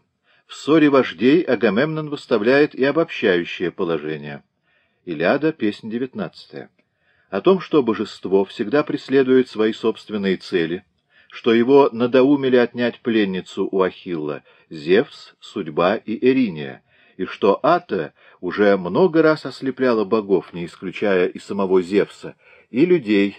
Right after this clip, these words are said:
не исключая и угнетателя Геракла Еврисфея. Илиада, песнь девятнадцатая. Таким образом, эпос хочет представить, что даже и ссора вождей в Илиаде есть не что иное, как дело самих богов.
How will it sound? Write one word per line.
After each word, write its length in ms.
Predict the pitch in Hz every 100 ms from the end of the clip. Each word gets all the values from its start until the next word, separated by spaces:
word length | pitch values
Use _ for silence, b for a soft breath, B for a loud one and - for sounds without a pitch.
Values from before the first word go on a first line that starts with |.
| _
не 160 | 87 87
исключая 640 | - 87 - 123 156 156
и 140 | - 110
угнетателя 760 | 104 85 85 107 98 107 82
Геракла 640 | 71 78 113 143 135 131 127 b b
Еврисфея. 880 | 82 87 101 117 - - 73 67 62 _ _ _ _
Илиада, 440 | 80 73 104 143
песнь 460 | 147 98 90 - 101
девятнадцатая. 760 | 92 98 - - _ - 60 - _ _ _ _ _ _ _ _ _ _ _ _ _ _ _ _ _
Таким 300 | 113 113 196
образом, 460 | 208 196 185 165 -
эпос 400 | 165 185 185 -
хочет 380 | - 165 - 156
представить, 720 | 139 127 - 151 147 139 -
что 180 | - 117
даже 320 | 135 131 135
и 160 | - 117
ссора 460 | - - 131 120
вождей 480 | 113 104 92 143 165
в 100 | 120
Илиаде 500 | 98 87 71 67 64 b b b -
есть 320 | 104 131 -
не 100 | 123
что 280 | - 123 113
иное, 340 | 117 156 131
как 260 | 123 101 110
дело 300 | 123 135 127
самих 440 | - 107 101 -
богов. 560 | 82 98 92 - -